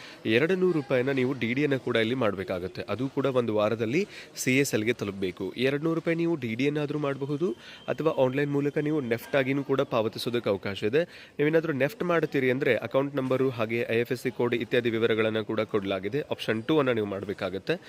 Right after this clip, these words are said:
ಇಲ್ಲ ನೀವು ಡಿ ಡಿ ಮಾಡ್ತೀರಿ ಅಂದ್ರೆ ನೀವು ಸಿ ಎಸ್ ಎಲ್ ಒಂದು ಹೆಸರಿಗೆ ಒಂದು ಡಿ ಡಿಯನ್ನು ಪಡಿಬೇಕಾಗುತ್ತೆ. So ನೀವು ಡಿ ಡಿ ಅಥವಾ ನೆಫ್ಟ್ ಅನ್ನ ಮಾಡಿದ ನಂತರ ನೀವು ನೆಫ್ಟ್ ಅನ್ನ ಮಾಡೋದು ಬೆಟರ್ ಅಂತ ನಾನು ಹೇಳ್ತೀನಿ. ಯಾಕೆಂದ್ರೆ ನೆಫ್ಟ್‌ದ್ದು ಚಲನ್ನ ಡೈರೆಕ್ಟ್ ಆಗಿ ನೀವು ಪ್ರಿಂಟ್ ಔಟ್ ತಗೊಂಡು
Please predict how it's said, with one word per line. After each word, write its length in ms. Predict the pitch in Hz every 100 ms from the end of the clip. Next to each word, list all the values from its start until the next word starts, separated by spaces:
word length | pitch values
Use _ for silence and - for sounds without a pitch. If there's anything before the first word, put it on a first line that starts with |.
| 147
ಇಲ್ಲ 200 | 170 180
ನೀವು 240 | 170 170
ಡಿ 160 | 139 147
ಡಿ 100 | 190
ಮಾಡ್ತೀರಿ 400 | 180 156 - 147
ಅಂದ್ರೆ 200 | 156 165
ನೀವು 220 | 143 185
ಸಿ 160 | -
ಎಸ್ 260 | 156 160 -
ಎಲ್ 200 | 151 147 - -
ಒಂದು 220 | 131 123
ಹೆಸರಿಗೆ 460 | 117 - 147 123 104
ಒಂದು 180 | 113 117
ಡಿ 140 | 113
ಡಿಯನ್ನು 260 | 113 107 135
ಪಡಿಬೇಕಾಗುತ್ತೆ. 680 | 143 110 98 104 98 98 - - - - -
So 140 | 151
ನೀವು 300 | 156 170 196
ಡಿ 220 | 180 123
ಡಿ 140 | 131 156
ಅಥವಾ 320 | 147 151 156
ನೆಫ್ಟ್ 280 | 143 127 -
ಅನ್ನ 100 | 139
ಮಾಡಿದ 320 | 139 127 127
ನಂತರ 360 | 120 117 139 135 170 202 - - -
ನೀವು 240 | 131 135
ನೆಫ್ಟ್ 260 | 131 143 -
ಅನ್ನ 100 | 196
ಮಾಡೋದು 340 | 180 160 160
ಬೆಟರ್ 240 | 127 123 131
ಅಂತ 140 | 131
ನಾನು 180 | 123 107
ಹೇಳ್ತೀನಿ. 420 | 104 101 - 95
ಯಾಕೆಂದ್ರೆ 360 | 98 113 117 120
ನೆಫ್ಟ್‌ದ್ದು 400 | 110 - 123 120
ಚಲನ್ನ 460 | - 113 120 120
ಡೈರೆಕ್ಟ್ 340 | 113 110 107 120
ಆಗಿ 80 |
ನೀವು 120 | 117 113
ಪ್ರಿಂಟ್ 240 | 107 101
ಔಟ್ 120 | 113
ತಗೊಂಡು 480 | 113 107 117 95 131